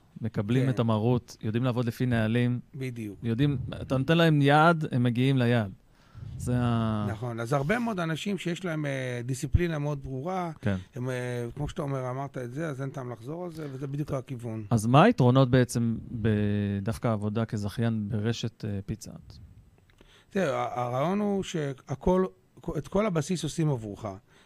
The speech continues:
Speaker 2: כל
Speaker 1: כן.
Speaker 2: הלוגיסטיקה והכל, אתה למעשה לא דואג לכלום. השיווק נעשה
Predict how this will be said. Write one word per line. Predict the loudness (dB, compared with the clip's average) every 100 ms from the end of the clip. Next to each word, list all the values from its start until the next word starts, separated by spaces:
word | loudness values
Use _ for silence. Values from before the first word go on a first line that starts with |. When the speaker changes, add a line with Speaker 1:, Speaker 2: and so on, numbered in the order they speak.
| -2
Speaker 2:
כל | 2
Speaker 1:
כן. |
Speaker 2:
הלוגיסטיקה | 2 0 0 -4 -2 -4 -2 -4
והכל, | -4 -4 -4 -2
אתה | -4 -4 -4
למעשה | -4 -6 -4
לא | -2 -2
דואג | -4 -4
לכלום. | -6 -4 -4 -4
השיווק | -8 -8 -6 -4 -4
נעשה | -6 -8 -6 -6